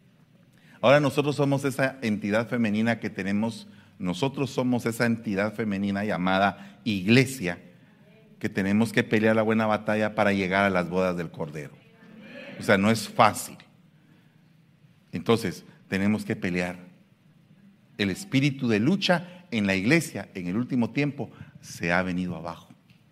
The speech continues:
La gente no quiere pelear contra el diablo. La gente quiere un evangelio cómodo, que le diga, "Usted puede, usted es, usted es la gran cosa", cuando la Biblia dice que no somos nada,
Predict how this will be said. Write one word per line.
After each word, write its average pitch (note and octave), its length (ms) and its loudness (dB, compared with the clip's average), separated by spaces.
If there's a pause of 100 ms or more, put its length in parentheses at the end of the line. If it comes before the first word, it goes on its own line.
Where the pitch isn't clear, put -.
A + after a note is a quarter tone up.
(1000)
La C3 140 6
gente F#3+ 320 4
no D#3+ 140 0
quiere D#3+ 240 2
pelear D#3 440 2
contra A#2 280 0
el G#2 100 2
diablo. B2+ 420 0 (600)
La G#2+ 100 2
gente D3+ 300 2
quiere D3+ 200 2
un D#3 60 2
evangelio B2+ 640 2
cómodo, A#2+ 480 -4 (420)
que A#2 140 4
le G#2 140 4
diga, B2+ 640 2
"Usted G2 380 -4
puede, G2+ 440 2
usted F2+ 340 -2
es, F#2 280 0
usted F#2 240 -6
es - 180 -6 (240)
la F#2 300 2
gran F#2 400 0
cosa", A#2+ 440 -2
cuando G#2+ 300 -2
la G#2+ 120 -4
Biblia D3+ 320 -4
dice D#3+ 300 -6
que A2+ 140 -8
no B2 100 -2
somos C#3+ 400 -4
nada, D#3+ 440 -6